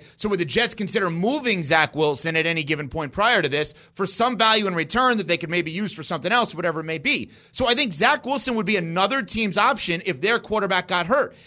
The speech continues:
You're looking at a backup quarterback who's had time as a starter in this league, not very successful, but he's had time as a starter in this league. He's in his early twenties. He was the second overall pick. At one point, they thought he was going to be great,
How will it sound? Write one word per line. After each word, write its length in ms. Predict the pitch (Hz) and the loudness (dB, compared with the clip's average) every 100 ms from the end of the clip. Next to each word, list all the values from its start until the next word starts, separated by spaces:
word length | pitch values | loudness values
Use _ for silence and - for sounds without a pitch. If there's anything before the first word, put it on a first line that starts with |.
| - - | -20 -4
You're 140 | 254 | -2
looking 300 | 254 330 339 | 0 -2 0
at 60 | 330 | 0
a 40 | |
backup 400 | 240 254 247 240 | 4 4 4 0
quarterback 480 | 170 226 196 165 165 | 0 0 4 2 2
who's 140 | 175 170 | -2 -2
had 280 | 175 247 - | 2 2 2
time 260 | 233 240 | 0 0
as 80 | 208 | 0
a 60 | 208 | -2
starter 300 | 220 208 202 | 0 2 0
in 100 | 190 | -2
this 180 | 160 | -4
league, 260 | 160 143 139 - - | -2 -2 -4 -14 -2
not 220 | 208 180 | 2 4
very 220 | 165 151 | 4 2
successful, 640 | 135 131 294 294 - 143 - - | 0 0 2 2 0 -4 -4 -6
but 100 | 190 | -2
he's 80 | 180 | 2
had 200 | 262 - | 2 4
time 240 | 262 262 | 2 0
as 60 | 226 | -2
a 80 | |
starter 300 | 220 220 208 | 0 2 2
in 60 | 196 | 2
this 160 | 185 - | -2 -2
league. 280 | 131 131 - - - | -2 -4 -8 -20 -6
He's 220 | 185 156 | -4 0
in 100 | 254 | 2
his 160 | 320 226 | 4 4
early 240 | 247 220 | 4 2
twenties. 480 | - 156 135 131 - - | -2 -2 -2 -2 -8 -8
He 100 | 208 | -2
was 140 | 214 180 | 0 0
the 60 | 208 | 0
second 360 | - 277 311 | 0 0 0
overall 380 | 294 233 226 185 | 2 2 4 2
pick. 380 | - 240 - - - | 4 2 2 -4 -4
At 180 | 202 220 | 0 0
one 300 | 190 269 339 | 4 2 2
point, 260 | - 269 277 | 2 0 2
they 140 | 202 | 0
thought 240 | 196 247 226 | 2 2 2
he 60 | |
was 140 | 196 151 | -2 -2
going 260 | 214 233 | 0 0
to 80 | 165 | -2
be 80 | 160 | -6
great, 400 | 131 233 196 - | 0 2 2 -2